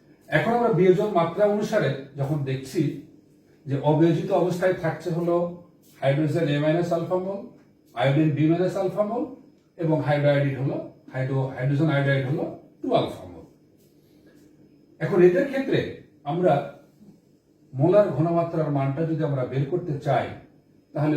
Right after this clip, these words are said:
খুব সহজে আমরা পেয়ে যাব, সেটা হলো হাইড্রোজেনের মোলার ঘনমাত্রা, তাহলে এ মাইনাস আলফা divided by ভি এত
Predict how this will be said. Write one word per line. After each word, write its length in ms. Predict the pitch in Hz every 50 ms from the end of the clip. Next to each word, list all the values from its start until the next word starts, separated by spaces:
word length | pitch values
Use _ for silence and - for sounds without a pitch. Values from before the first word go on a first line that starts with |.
| 143 -
খুব 100 | 147 131 131 -
সহজে 320 | 160 139 151 160 156 170 160 147
আমরা 160 | 147 143 143 139 - -
পেয়ে 180 | 135 143 147 143
যাব, 140 | 147 139 127 120 123 123 - - - - - -
সেটা 180 | - 139 127 139 135
হলো 120 | 139 135 135 127
হাইড্রোজেনের 500 | 135 131 135 143 139 131 147 147 147 143 139
মোলার 240 | 139 143 143 139 139 127
ঘনমাত্রা, 480 | 131 135 139 139 139 135 - 147 135 135 135 - - - - - - - - - _ _ _ _ _ _ _ _ _ _ - - _ _ _ _ _ _ _ - - - - - - - _ _ _ _ _ - - - - -
তাহলে 320 | 135 135 135 135 135 127 127 127 - - - - - - _ _ _ _ - - 131 139
এ 20 | 143 143
মাইনাস 380 | 143 143 143 143 139 135 135 - 139 131
আলফা 300 | 131 135 - 147 139 135 131 - - - - - - - 123
divided 240 | 135 139 139 131 - 135
by 120 | 135 123 120 - - -
ভি 160 | 123 151 147 131 - - - - - - _ _ _ _ - _ _ _ _ _ _ _ _ _ _ _ _ _ _ _ _ _ _ _ _ _ _ _ _ _ - - - - _ _ - 135
এত 80 | -